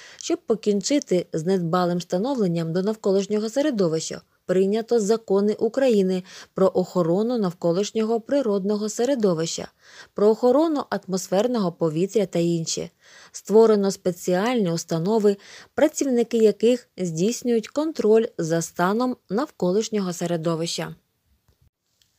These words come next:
Усі свідомі громадяни держави не залишаються байдужими до вирішення екологічних проблем, беруть посильну участь у їх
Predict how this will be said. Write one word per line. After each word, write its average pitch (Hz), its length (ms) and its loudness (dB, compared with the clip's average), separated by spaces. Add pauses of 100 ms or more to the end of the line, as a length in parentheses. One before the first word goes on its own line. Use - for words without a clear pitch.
(440)
Усі 247 320 2
свідомі 180 640 0
громадяни 175 760 -2
держави 196 680 -2 (100)
не 214 220 -2
залишаються 226 800 0
байдужими 180 840 0 (300)
до 220 160 -2
вирішення 220 720 0
екологічних 185 760 -2
проблем, 185 560 -4 (400)
беруть 208 480 2
посильну 185 600 0
участь 190 540 -4
у 254 120 -2
їх 214 340 -2